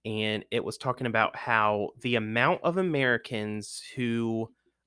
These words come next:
identify as Christians has significantly,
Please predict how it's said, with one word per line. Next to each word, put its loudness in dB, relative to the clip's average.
identify 4
as -6
Christians -4
has -4
significantly, -8